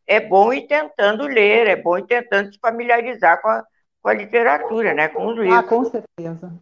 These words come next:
Speaker 2: Uhum.
Speaker 1: Eu acho muito
Speaker 2: É,
Speaker 1: importante.
Speaker 2: é isso aí.
Speaker 1: Regina, tu,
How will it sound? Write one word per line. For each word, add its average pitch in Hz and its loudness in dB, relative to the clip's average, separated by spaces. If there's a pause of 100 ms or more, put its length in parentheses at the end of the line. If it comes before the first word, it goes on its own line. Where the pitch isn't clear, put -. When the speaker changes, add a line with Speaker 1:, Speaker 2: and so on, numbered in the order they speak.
(180)
Speaker 2:
Uhum. 190 -4
Speaker 1:
Eu 156 -2
acho 160 0
muito 180 -2
Speaker 2:
É, - 2
Speaker 1:
importante. 175 -2
Speaker 2:
é - -12
isso - -14
aí. 262 -6
Speaker 1:
Regina, 220 2 (460)
tu, 220 2